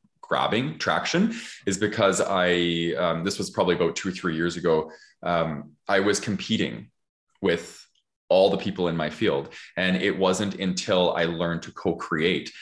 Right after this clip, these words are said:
and reach out to these people and be like, "Let's do a live together. Let's do this." And this whole notion that there's pie for everybody. And that was when my higher self came on board. Um,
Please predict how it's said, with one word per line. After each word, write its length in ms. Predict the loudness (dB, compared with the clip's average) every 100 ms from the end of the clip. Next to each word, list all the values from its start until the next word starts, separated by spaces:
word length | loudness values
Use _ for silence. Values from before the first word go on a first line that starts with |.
| -8
and 160 | -4 0
reach 200 | 0 2
out 180 | 2 2
to 60 |
these 180 | 0 0
people 240 | -2 -4 0
and 80 |
be 60 | 0
like, 120 | 0
"Let's 300 | 0 -2 -2
do 160 | 2 4
a 20 |
live 300 | 4 2 0
together. 320 | -2 0 2
Let's 200 | 2 0
do 100 | -4 0
this." 320 | 0 0 -6 -10 -2
And 320 | 0 0 0
this 160 | -2 -2
whole 260 | 2 2 4
notion 440 | 2 2 0 -4 -2
that 220 | -2 0
there's 180 | -2 -2
pie 240 | -2 0
for 220 | 0 0 0
everybody. 540 | 2 2 4 2 0 -10 -2
And 100 | 0
that 120 | 2
was 100 | 2 0
when 100 | 0
my 120 | 0
higher 360 | 2 4 4
self 360 | 2 -2 -4 -6
came 220 | -6 -2
on 220 | 0 0
board. 360 | 0 2 0 -4 -16 -20 -12 -2
Um, 500 | 2 2 0 -4